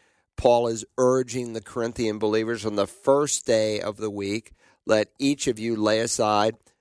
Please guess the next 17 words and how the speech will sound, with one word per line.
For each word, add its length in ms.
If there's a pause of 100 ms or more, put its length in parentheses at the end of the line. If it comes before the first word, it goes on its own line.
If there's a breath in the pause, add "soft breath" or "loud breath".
(160)
storing 600
up 320
as 360
he 420
may 200
prosper." 680
So 220
he's 240
talking 400
about, 440 (460)
uh, 140
the 160
church, 640 (380)
uh, 340
when 280
they 180
meet 380